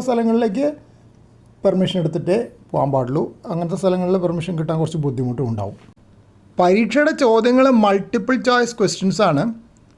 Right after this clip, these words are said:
ഇംഗ്ലീഷിലാണ് പരീക്ഷ നടത്തുന്നത്. പക്ഷേ ഇലക്ട്രോണിക്സ് വിഷയങ്ങളൊക്കെ നമുക്ക് മലയാളത്തിൽ പഠിച്ചെടുക്കാം. ഇംഗ്ലീഷ് വായിക്കാൻ അറിയാച്ചാൽ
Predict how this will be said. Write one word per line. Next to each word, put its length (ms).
ഇംഗ്ലീഷിലാണ് 640
പരീക്ഷ 280
നടത്തുന്നത്. 480
പക്ഷേ 240
ഇലക്ട്രോണിക്സ് 720
വിഷയങ്ങളൊക്കെ 640
നമുക്ക് 280
മലയാളത്തിൽ 460
പഠിച്ചെടുക്കാം. 500
ഇംഗ്ലീഷ് 340
വായിക്കാൻ 340
അറിയാച്ചാൽ 440